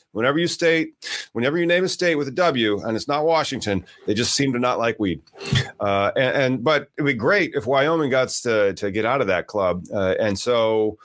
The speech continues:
the Department of Revenue's liquor division is gonna be responsible for licensing marijuana businesses. So I really hope that the liquor department in, uh, Wyoming doesn't start just running the weed department, but they, they will.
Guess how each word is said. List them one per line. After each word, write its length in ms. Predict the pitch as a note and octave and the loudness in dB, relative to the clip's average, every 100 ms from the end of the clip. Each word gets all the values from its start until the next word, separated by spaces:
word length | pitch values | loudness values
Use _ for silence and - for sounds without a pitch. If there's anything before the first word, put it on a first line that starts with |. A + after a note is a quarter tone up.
| - - - - | -10 -6 -6 -8
the 180 | G#2+ A#2 | 0 0
Department 420 | A2+ G2+ D3+ D3+ | 0 -2 0 0
of 80 | C3 | 0
Revenue's 400 | C3 D3 C#3+ B2 | 2 2 0 0
liquor 300 | B2 G3 G3 | 0 0 0
division 520 | C3 G#2 G2 - E2 - | 0 0 -2 -2 -6 -4
is 120 | G#2 | -2
gonna 180 | A#2+ G#2+ | -2 0
be 140 | G#2 | 0
responsible 580 | G2 - A2 G2+ - G2 | -2 -2 0 0 -2 -6
for 160 | - | -4
licensing 560 | G#2 G2+ G2 F#2+ - F#2+ | 0 0 0 -4 -4 -2
marijuana 500 | F#2+ F#2+ F#2 G2 F#2 | 0 0 0 0 -2
businesses. 540 | F2+ F#2 F#2 - G#2 | -2 -4 -4 -2 -2
So 120 | - G#2+ | 0 0
I 60 | |
really 380 | G#2 D3 G#3 C#3 | 0 2 2 2
hope 240 | B2 C#3+ | 2 0
that 140 | A2 G2+ | 0 -2
the 80 | G2 | 0
liquor 260 | D3 D3 | 0 0
department 560 | G#2+ - A2 F2+ F#2 F2 | -4 -2 0 0 -2 -4
in, 320 | G2+ F#2 F#2 | 0 0 0
uh, 240 | E2+ F#2+ | -2 -2
Wyoming 480 | F2+ G#2+ G#2 G#2 G#2 | 0 0 2 0 0
doesn't 220 | G2+ F2+ | -2 -4
start 280 | F2+ A#2 A2+ | -2 2 2
just 200 | A2+ F#2+ | 0 -6
running 340 | F2 A2+ A2 F#2 | -2 0 0 0
the 140 | E2 | -4
weed 320 | D#2+ C3 D3+ | -2 0 0
department, 500 | F#2+ - F2+ E2+ D#2+ | -2 -2 -2 -2 -4
but 160 | - D#2+ _ _ | -4 -4 _ _
they, 220 | G2+ G2 F#2 - | 0 2 0 0
they 120 | F#2+ | 0
will. 500 | F#2 G2+ C#2+ E2 | 2 2 2 -2